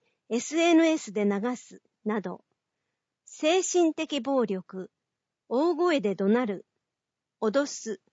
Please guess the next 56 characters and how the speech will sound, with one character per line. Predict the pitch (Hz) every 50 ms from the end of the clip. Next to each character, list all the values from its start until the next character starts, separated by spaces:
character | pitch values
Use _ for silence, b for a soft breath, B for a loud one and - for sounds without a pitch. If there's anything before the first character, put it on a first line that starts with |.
| _ _ _ _ _ _ _ _ _ _ _ _ _
馬 | - 226 220
鹿 | - 311 311
に | 294 302
す | 294 - - 254
る。 | 240 262 - - _ _ _ _ _ _ _ _ _ -
何 | 302 339 349 349 330 294
を | 247
言 | 220 208
っ | 196
て | _ _ - 220
も | 208 196 196
無 | 214 269 320
視 | - - 202
す | - - 214 202
る。 | 202 190 - _ _ _ _ _ _ _ _ _ _ _ _ _ _
大 | - 277 285 330 359
切 | - - 349 - - 330
に | 311 311 320
し | - -
て | - 311 285 285 277
い |
る | 262 262
も | 247 247 247
の | 254 277 285 262
を | 226
壊 | - - 202 190 196 208 220
す、 | - - - 190 - _ _
ま | - 240 220
た | - - 302
は | 294 226 220
捨 | 220 - - -
て | - 226 226
る。 | 208 208 180 - _ _ _ _ _ _ _ _ _ _ _ _ _ _ _
人 | - - 269 302 320 311
格 | - 311 311 294 - 294 277 277
を | 285 285
否 | 247 226 233
定 | - 320 320 330 339
す | - - 311
る | 277 311 294
よ | 294 302 277 254
う |
な | 220 196 202
暴 | 196 180 233 269 285 262
言 | 277 277 254 220 196 196 202
を |
吐 | 196 240 247 - -
く。 | 220 196 - _ _ _ _ _ _ _ _ _ _ _ _ _ _ _ _ _ _ -
自 | 233 214
殺 | - 349 349 330 - 320 311
を | 311 277
ほ | 277 285
の | 277 294 302
め | 302 311 294
か | - 302 294
す、 | - - - - -